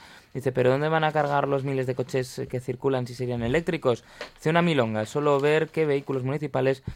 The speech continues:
circulan por el casco viejo". Otro oyente que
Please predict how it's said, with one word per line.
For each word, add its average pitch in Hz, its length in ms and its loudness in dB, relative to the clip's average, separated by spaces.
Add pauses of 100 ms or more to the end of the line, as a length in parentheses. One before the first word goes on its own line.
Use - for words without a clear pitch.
(240)
circulan 147 500 0
por 147 320 -2
el 127 180 0
casco 139 520 -4
viejo". 147 440 2 (440)
Otro 160 180 4
oyente 196 240 6
que 143 220 0